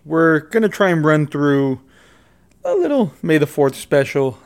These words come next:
um, let you guys know what's going on in the world of Star Wars as far as any deals, any,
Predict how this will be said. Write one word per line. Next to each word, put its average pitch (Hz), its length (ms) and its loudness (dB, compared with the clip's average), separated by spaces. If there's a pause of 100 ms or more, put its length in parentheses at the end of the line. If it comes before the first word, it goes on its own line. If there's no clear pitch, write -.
um, 131 300 -4
let 135 160 -2
you 143 120 -8
guys 131 560 -4
know 131 260 -6
what's 123 340 -6
going 123 320 -8
on 120 460 -8 (840)
in 160 340 -2 (240)
the 139 140 -2
world 127 340 -2
of 120 140 -10
Star 127 320 -4
Wars 120 220 -6
as 117 120 -14
far 127 160 -6
as 120 140 -8
any 120 160 -10
deals, 131 800 -4 (120)
any, 123 680 -10